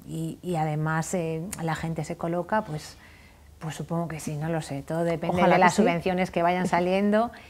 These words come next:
Speaker 1: y de las demandas que vaya habiendo en el, en, en la comarca.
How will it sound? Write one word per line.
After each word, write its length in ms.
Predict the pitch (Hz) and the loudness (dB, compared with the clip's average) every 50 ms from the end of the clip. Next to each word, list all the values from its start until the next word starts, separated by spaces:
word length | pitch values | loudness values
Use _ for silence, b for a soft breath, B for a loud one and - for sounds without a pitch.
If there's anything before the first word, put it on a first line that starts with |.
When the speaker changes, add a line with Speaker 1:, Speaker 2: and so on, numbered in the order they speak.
| B B B | B B B
Speaker 1:
y 100 | B 180 | B 2
de 100 | 190 185 | 4 4
las 180 | 185 160 175 151 | 6 4 4 2
demandas 560 | 180 175 175 185 196 185 180 170 165 160 - | 2 0 2 2 2 2 2 2 0 0 -2
que 140 | - 165 165 | -2 -4 -2
vaya 200 | 165 170 165 160 | -2 -2 -2 -2
habiendo 300 | 160 165 160 160 156 156 | -2 -4 -4 -6 -6 -6
en 80 | 156 | -6
el, 120 | 156 147 143 - | -8 -8 -8 -10
en, 360 | 165 160 151 147 147 151 147 139 131 135 | -10 -8 -6 -6 -6 -6 -8 -12 -12 -12
en 120 | 139 147 147 | -10 -8 -8
la 100 | 143 143 | -6 -6
comarca. 500 | - 151 147 147 143 143 - - - | -6 -4 -4 -4 -6 -8 -10 -14 -18